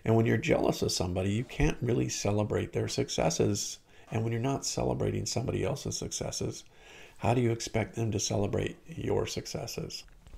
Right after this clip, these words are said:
Okay, so then what's a growth mindset? Growth mindset is that you can grow. You believe that you can grow and you can change.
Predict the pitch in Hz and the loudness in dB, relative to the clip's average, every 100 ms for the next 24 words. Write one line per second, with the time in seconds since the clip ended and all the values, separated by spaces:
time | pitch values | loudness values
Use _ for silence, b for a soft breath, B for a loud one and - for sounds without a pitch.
0 | - - 131 - 107 101 - 117 143 147 | -18 4 4 6 4 6 6 8 8 8
1 | 139 135 196 - 180 117 107 113 - - | 6 6 6 6 4 8 12 12 10 0
2 | - - - - - - 156 196 208 151 | -2 -4 -4 -4 -6 0 8 8 8 6
3 | 127 113 107 104 101 110 120 98 - 123 | 6 6 8 8 8 6 4 4 4 0
4 | - 180 170 208 277 107 104 117 135 110 | 0 -2 6 10 10 10 8 8 8 8
5 | 107 117 - 113 107 117 117 95 95 98 | 6 6 2 2 2 0 0 2 2 2
6 | 107 104 - 110 170 175 110 | 2 0 -2 0 4 4 4